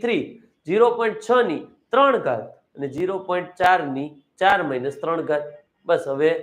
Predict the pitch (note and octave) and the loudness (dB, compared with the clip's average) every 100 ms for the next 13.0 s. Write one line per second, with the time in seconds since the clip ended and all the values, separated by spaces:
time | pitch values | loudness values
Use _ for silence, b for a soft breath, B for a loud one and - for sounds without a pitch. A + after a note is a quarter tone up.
0 | - - C3+ C3+ C3+ D3 D3+ D#3 D#3 D#3 | -10 -10 -10 -8 -6 -4 -4 -4 -6 -12
1 | _ - D#3+ F3 - D#3 D#3+ D#3+ D3+ D#3 | _ -10 -8 -8 -8 -10 -8 -6 -6 -2
2 | D#3+ D#3 D#3 D#3 D#3 C#3+ D3+ D3 D3 C#3 | -4 -4 -8 0 0 0 -2 -2 0 0
3 | G#2+ - - C3 G2+ - _ _ _ D3 | -2 -6 0 0 0 -14 _ _ _ 0
4 | D#3+ D#3 D#3 D#3 D#3+ D#3+ D#3+ D#3 D3+ D3+ | 0 0 -4 -2 -4 -2 -2 0 0 0
5 | D#3+ D#3 D#3+ D#3 E3 D#3+ D#3 C#3+ D3+ D3+ | -2 -2 -2 -2 -2 -2 -2 -2 0 0
6 | D#3 D3+ D3 D3 E3 - _ - D3 C3+ | -2 -4 -6 -4 -4 -6 _ -6 -2 -2
7 | - _ _ _ _ _ _ _ _ _ | -4 _ _ _ _ _ _ _ _ _
8 | _ _ - E3 F3 E3 F3 E3+ E3 E3+ | _ _ -6 0 0 0 -2 0 2 2
9 | D#3 D#3 D3+ D3 D#3+ D#3+ F3 - - _ | 2 0 0 -2 2 2 2 -2 -16 _
10 | _ _ _ D3+ D#3+ E3 D#3+ D#3 D3+ D#3 | _ _ _ -2 0 2 2 2 2 0
11 | F3 F3 F3+ F3 - - - D3+ D#3+ F3+ | 2 0 0 -6 -16 -20 -4 2 2 2
12 | D#3+ D#3 D#3 - D#3 E3 D3 D3 - | 0 0 -2 -4 -4 -2 0 -2 -4